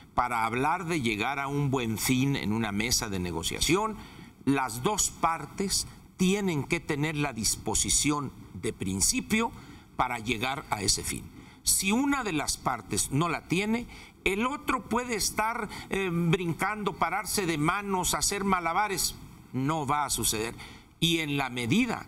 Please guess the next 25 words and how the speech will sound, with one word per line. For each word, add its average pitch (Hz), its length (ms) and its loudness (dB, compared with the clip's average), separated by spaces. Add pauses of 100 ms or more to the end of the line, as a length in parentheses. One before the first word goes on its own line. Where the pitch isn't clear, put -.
en 117 220 -2
que - 180 -2
tarde 202 640 -2
en 160 100 2
entender 120 800 0 (440)
el 147 240 2
verdadero 127 760 -2
carácter, 123 560 -2
la 120 220 0
catadura 143 560 0
real 135 480 -2
de 143 80 0
los 110 200 0
que 98 100 -2
están 110 280 -2
enfrente, 220 580 -2 (240)
en 139 180 0
esa 165 200 0
misma 147 300 0
medida 123 260 2
el 113 80 0
precio 123 500 0
a 101 60 -4
pagar 107 440 -4
mañana 139 520 -4